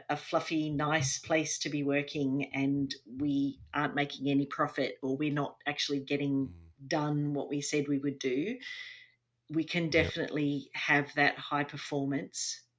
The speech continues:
Speaker 1: within high pressure with respect
Speaker 2: Mm.
Speaker 1: and space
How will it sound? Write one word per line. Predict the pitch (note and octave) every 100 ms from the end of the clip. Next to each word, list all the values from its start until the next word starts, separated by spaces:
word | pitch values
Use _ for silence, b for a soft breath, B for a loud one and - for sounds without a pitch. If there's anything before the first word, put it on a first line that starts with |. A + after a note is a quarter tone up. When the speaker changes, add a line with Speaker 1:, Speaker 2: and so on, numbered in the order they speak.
| _
Speaker 1:
within | D3+ D3 G3+ G#3
high | F#3+ F#3
pressure | F3+ F#3 - C#3 D3 F#3 B B B B _ _ _
with | C#3+ E3 D#3+ - - - _ C#3+
respect | D#3+ - - D#3+ F2 D#2+ - D3
Speaker 2:
Mm. | C#3+
Speaker 1:
and | C#3+ C#3+ C3+ - - - - _ -
space | - C#3 A#2 - - -